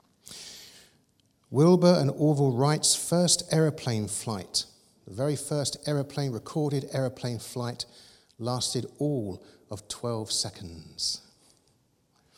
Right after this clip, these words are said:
And in fact, the first cars, the very first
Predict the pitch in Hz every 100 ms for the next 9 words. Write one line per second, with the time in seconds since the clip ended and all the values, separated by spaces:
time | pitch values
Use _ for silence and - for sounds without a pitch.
0 | _ _ _ _ _ _ _ - - 151
1 | 147 180 - 151 - 226 254 220 - -
2 | - 233 220 101 78 - - - - _
3 | - _ _ - 90 139 170 165 170 156
4 | -